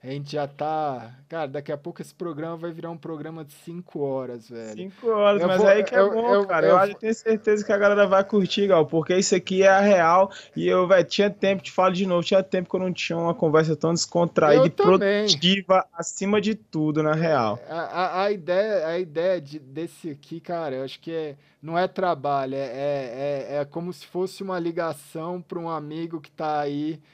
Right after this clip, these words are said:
Speaker 1: mais
Speaker 2: E aí,
Speaker 1: distante.
Speaker 2: bora trocar uma ideia. Que não deixa de ser verdade, né, não,
Speaker 1: É,
Speaker 2: Gal?
Speaker 1: exatamente, velho. Faz, fazia tempo que a gente não se trombava. E aí, o
Speaker 2: É
Speaker 1: que que a gente
Speaker 2: isso.
Speaker 1: pode agregar, velho? Então,
Speaker 2: É
Speaker 1: a
Speaker 2: isso.
Speaker 1: primeira coisa que eu vou fazer é deixar o link da Twitch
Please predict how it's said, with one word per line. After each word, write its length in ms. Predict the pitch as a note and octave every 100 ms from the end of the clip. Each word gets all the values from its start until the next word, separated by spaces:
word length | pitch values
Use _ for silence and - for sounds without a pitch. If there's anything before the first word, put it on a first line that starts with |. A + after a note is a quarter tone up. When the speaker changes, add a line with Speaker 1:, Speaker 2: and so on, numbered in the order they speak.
| _
Speaker 1:
mais 300 | C#3+ D3 D#3
Speaker 2:
E 20 | C#3+ D3
aí, 60 |
Speaker 1:
distante. 640 | C#3+ F3 G3+ E3 E3+ E3+ -
Speaker 2:
bora 180 | E3+ F#3
trocar 420 | F3+ F#3 - F#3
uma 100 | F#3
ideia. 360 | F3 D#3+ D#3 D#3+
Que 180 | - A3
não 100 | A3
deixa 240 | G#3+ A3+
de 80 | G#3+
ser 140 | A3
verdade, 480 | G#3+ G#3+ F#3 F3+ E3
né, 140 | E3 E3+
não, 140 | B3
Speaker 1:
É, 60 | F#3+
Speaker 2:
Gal? 160 | G#3+ G#3
Speaker 1:
exatamente, 920 | G#3+ A3 A3 B3 A3+ F#3+ F#3+ G3 E3
velho. 220 | C3+ B2+
Faz, 240 | - D#3 D3 F3 E3+
fazia 340 | F3 D#3+ F3
tempo 280 | E3+ F3+ F3
que 100 | F3+
a 40 |
gente 200 | F3 -
não 100 | E3+
se 160 | D3 -
trombava. 840 | F3 D#3+ C#3+ C3+ C#3+ E3+ F3+ F#3 - _ _
E 120 | D#3 E3+
aí, 220 | E3 F#3
o 40 | F3+
Speaker 2:
É 80 |
Speaker 1:
que 60 | D3+
que 80 | G3+
a 40 |
gente 240 | F#3 F#3+ F#3+
Speaker 2:
isso. 80 |
Speaker 1:
pode 280 | - F#3+ F#3+
agregar, 580 | G3 G3+ G#3 E3+ C#3+ C#3
velho? 400 | C3 A#2 G2+ G2 _ _ _
Então, 400 | C3+ C#3 F3 F#3+
Speaker 2:
É 120 | F#3+ F#3
Speaker 1:
a 40 |
Speaker 2:
isso. 80 | F#3
Speaker 1:
primeira 360 | G3 F#3 A3 A#3+
coisa 280 | - G3+ -
que 80 |
eu 40 | F#3+
vou 120 | F#3
fazer 460 | - F3+ C#3 D#3+ F#3+
é 20 |
deixar 580 | F#3 F3+ - F3+ F#3 -
o 100 | E3
link 400 | D3+ D#3+ F3+ F3+
da 160 | E3 E3
Twitch 760 | D3+ G3 D3 D3 D3+ - -